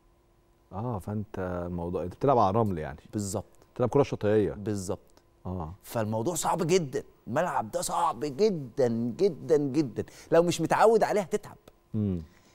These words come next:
Speaker 2: فأعتقد إن هم لعبوا عليه ماتش وخلاص الأمور بقت، يعني أنا عرفت.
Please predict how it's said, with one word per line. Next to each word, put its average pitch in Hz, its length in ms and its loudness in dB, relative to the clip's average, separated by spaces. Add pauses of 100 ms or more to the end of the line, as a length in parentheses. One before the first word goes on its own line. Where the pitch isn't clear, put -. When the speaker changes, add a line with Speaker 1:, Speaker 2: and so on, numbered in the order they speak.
(120)
Speaker 2:
فأعتقد 110 400 -2
إن 151 100 -2
هم 208 180 4
لعبوا 196 280 6
عليه 139 140 4
ماتش 185 320 -4
وخلاص 127 400 -6
الأمور 110 260 -4
بقت، - 480 -4 (500)
يعني 92 320 0
أنا 123 100 4
عرفت. 131 280 4